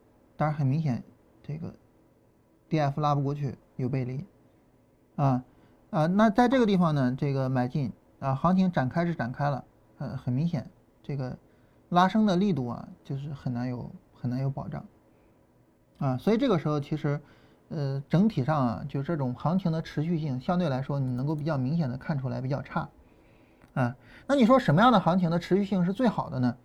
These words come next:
就是首先D F往上创新高，其次呢，M A C D的红柱往上创新高，这样的行情是最好的。啊，这样的行情呢，就说明市场首先它回调到位，回调比较充分，回调到位。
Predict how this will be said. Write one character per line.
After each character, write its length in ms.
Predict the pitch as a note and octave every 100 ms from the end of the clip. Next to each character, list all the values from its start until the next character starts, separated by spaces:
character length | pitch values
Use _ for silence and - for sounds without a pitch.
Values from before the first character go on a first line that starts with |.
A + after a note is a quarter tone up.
| _ - -
就 120 | - G3
是 260 | G#3 A2+ -
首 180 | - D#3
先 180 | G#3
D 120 | G#3 G#3+
F 240 | F#3 G#3+
往 160 | D3 B2
上 100 | B2+
创 180 | C#3
新 120 | B2+ B2+
高， 180 | B2 -
其 160 | - F3+
次 120 | F3+
呢 100 | E3
，M 220 | - D#3
A 20 | F#3
C 140 | G3+
D 80 | G3
的 80 | E3
红 200 | C#3+ E3+
柱 140 | F3
往 140 | A#2
上 100 | A#2
创 180 | B2 B2+
新 120 | A#2+
高， 160 | A#2+ A#2 - - _ -
这 100 | C4+
样 60 |
的 80 | G#3
行 140 | E3
情 160 | E3+ F3
是 60 | F3+
最 160 | F#3
好 160 | D3 -
的。 140 | - - _ _ _ _ _
啊， 240 | F3 D3+ - - - -
这 100 | D#4
样 80 |
的 60 | B3+
行 160 | G#3+ G#3+
情 140 | F#3+
呢， 100 | G3
就 100 | F#3+
说 140 | G3
明 260 | G3+ F#3 F3+
市 180 | - B3+
场 280 | D#3+ C#3 - -
首 220 | - D3
先 160 | G3
它 200 | G3+ G#3 G3+ _ -
回 140 | G3
调 140 | G3
到 160 | F#3+ F#3+
位， 180 | G3 - -
回 160 | - F#3+
调 160 | G3
比 80 | F#3
较 100 | E3+
充 180 | - F3+
分， 160 | F3+ A#2+
回 160 | - D#3+
调 100 | E3+
到 140 | E3
位。 180 | E3